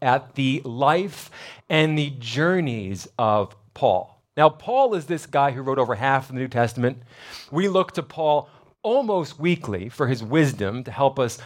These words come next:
understand Jesus at a greater level and to put Jesus' teachings into practice in our life. But one of my fears has always been that if we don't know Pearl,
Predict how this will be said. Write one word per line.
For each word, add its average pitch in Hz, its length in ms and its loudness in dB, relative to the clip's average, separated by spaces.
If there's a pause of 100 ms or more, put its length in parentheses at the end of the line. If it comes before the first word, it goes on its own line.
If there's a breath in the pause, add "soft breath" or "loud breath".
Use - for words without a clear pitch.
(220 loud breath)
understand 156 680 2
Jesus 120 420 0
at 110 80 -2
a 104 40 -2
greater 95 320 -4
level 185 400 2
and 127 160 -6
to 139 80 -4
put 139 240 -2
Jesus' 113 400 -2
teachings 127 500 -4
into 127 240 -6
practice 123 720 -2 (100)
in 110 180 -2
our 90 380 -4
life. 165 280 2 (1200 soft breath)
But 127 100 -10
one 262 140 4
of 311 80 2
my 196 100 0
fears 98 640 -8 (260)
has 147 200 -2
always 151 440 0
been 131 500 0
that 120 420 0 (140)
if 139 160 2
we 247 240 -4
don't 214 260 2
know 151 160 0
Pearl, 143 420 -2